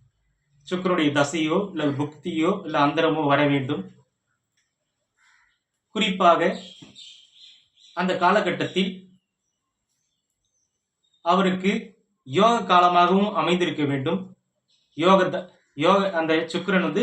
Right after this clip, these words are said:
யோக, அந்த லக்னத்திற்கு யோகராக இருக்க வேண்டும்.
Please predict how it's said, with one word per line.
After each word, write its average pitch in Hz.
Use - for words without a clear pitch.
யோக, 190
அந்த 147
லக்னத்திற்கு 156
யோகராக 175
இருக்க 151
வேண்டும். 139